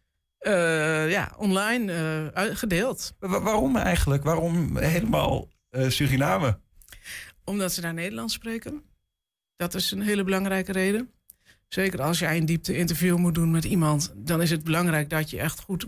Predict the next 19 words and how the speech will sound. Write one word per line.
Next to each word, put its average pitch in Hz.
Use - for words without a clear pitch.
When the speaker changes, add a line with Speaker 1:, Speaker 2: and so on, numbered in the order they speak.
Speaker 1:
begrijpt 170
wat 156
diegene 151
zegt. -
Speaker 2:
Mhm. 113
Speaker 1:
Ehm, 175
omdat 202
onze 185
landen 180
een 160
gedeelde 156
geschiedenis 185
hebben. 220
Dus 165
dat -
levert 160
ook 170
heel 165
veel, 147